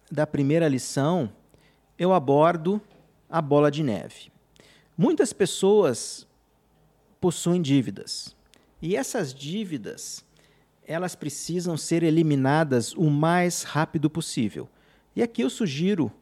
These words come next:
uma estratégia que chama a estratégia da bola de neve, que quem, quem bolou essa estratégia foi o Dave Ramsey, que é uma pessoa que tá mu-, tá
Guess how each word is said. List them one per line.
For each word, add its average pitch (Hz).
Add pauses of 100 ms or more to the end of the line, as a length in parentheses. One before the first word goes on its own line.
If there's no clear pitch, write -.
(600)
uma 156
estratégia 135 (480)
que 123
chama 131
a 127
estratégia 135
da 127
bola 123
de 113
neve, 117 (800)
que 117
quem, 147 (720)
quem 143
bolou 131
essa 139
estratégia 131
foi 139
o 127
Dave 127
Ramsey, 120 (680)
que -
é -
uma 127
pessoa 139
que -
tá 147
mu-, 139 (200)
tá 123